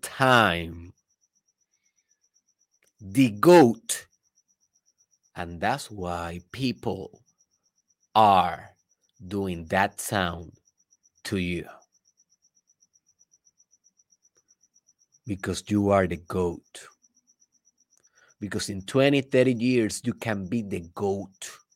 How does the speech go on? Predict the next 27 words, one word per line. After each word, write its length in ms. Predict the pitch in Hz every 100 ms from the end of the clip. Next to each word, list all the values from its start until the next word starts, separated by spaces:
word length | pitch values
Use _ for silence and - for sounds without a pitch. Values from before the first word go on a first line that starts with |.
| _ _ - - -
You 100 | 127
can 240 | 151 135
be 80 | 143
the 160 | 127 110
greatest 440 | 120 139 143 -
of 240 | 110 -
all 220 | 143 135 120
time. 560 | - 127 135 131 95 - _ _ _ _ _ _ _ 131
You 60 |
can 220 | 131 170
be 100 | 147
the 160 | 147 127
best 540 | 98 160 160 156 - -
of 220 | 143 123 110
the 140 | 131
best 560 | 101 95 147 160 - -
in 180 | 139 123
your 200 | 120 117 139
own 240 | 143 147
industry, 920 | 151 156 147 139 - - 147 139 139
in 260 | - 113 104
your 160 | 104 - _ -
own 380 | 147 151 156 139 -
area, 720 | 139 143 139 139 135 131 -
in 220 | 123 110
your 160 | 104 98
niche. 540 | 98 131 135 - -